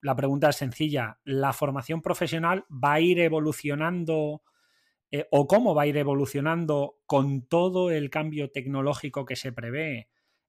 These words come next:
en, en los próximos años? Es decir, eh,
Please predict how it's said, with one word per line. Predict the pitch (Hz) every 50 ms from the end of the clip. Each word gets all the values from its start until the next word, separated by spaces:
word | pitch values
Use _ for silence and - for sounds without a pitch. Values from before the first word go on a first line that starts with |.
| _ _
en, | - 131 131 127 135 -
en | - 131 127
los | 123 117
próximos | - - 139 - - 127 120 - -
años? | 185 208 190 135 107 - - - - _ _ _ -
Es | 127 123
decir, | 135 139 - - 156 151 143 127 120 - -
eh, | - 131 127 127 127 127 127 123 123 123 120 120 117 117